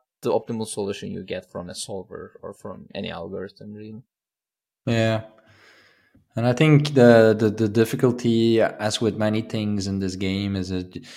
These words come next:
Speaker 2: you can just not predict when a goalkeeper will haul,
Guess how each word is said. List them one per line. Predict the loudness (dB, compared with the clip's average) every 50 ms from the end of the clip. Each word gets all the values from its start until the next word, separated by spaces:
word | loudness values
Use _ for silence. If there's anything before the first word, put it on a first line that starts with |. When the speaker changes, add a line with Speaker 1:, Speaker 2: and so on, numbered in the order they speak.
| -20 -20 -20 _ _ _ _
Speaker 2:
you | -8 -8 -4
can | 0 0 2 4
just | 4 4 4 8
not | 6 6 6 8
predict | 8 6 8 10 10 8 8 8 4 0 0
when | 4 4 4 4
a | 4 4
goalkeeper | 4 4 2 2 2 0 0 0 2 2 2 2
will | 2 2 2 2 2 2 0 0 -2 -4 -6 -8
haul, | -12 -10 -6 -2 0 0 2 0 0 -2 -6 -8